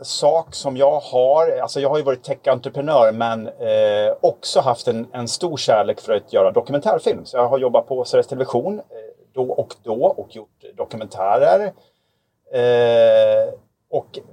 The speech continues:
bakgrunden är väl just till, till varför jag kom in på artificiell intelligens var att tjugohundratretton så gjorde jag en dokumentärfilm runt Håkan Lans,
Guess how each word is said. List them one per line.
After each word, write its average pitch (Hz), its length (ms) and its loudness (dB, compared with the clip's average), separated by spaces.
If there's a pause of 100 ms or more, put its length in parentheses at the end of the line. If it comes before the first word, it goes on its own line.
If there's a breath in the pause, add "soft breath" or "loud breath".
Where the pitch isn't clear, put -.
(100)
bakgrunden 160 680 2
är 135 200 4
väl 123 180 -2
just 135 280 -4
till, 120 360 -6 (200)
till 120 400 -6
varför 127 360 2
jag 113 80 2
kom 135 180 -2
in 190 160 -2
på 127 140 -2
artificiell 101 640 -2
intelligens 110 840 -4
var 98 500 2
att - 300 -14
tjugohundratretton 117 1400 -2
så 113 160 -4
gjorde 104 260 -6
jag 98 80 4
en 98 60 0
dokumentärfilm 101 800 -4
runt 98 200 -20
Håkan 110 340 -4
Lans, 135 560 -2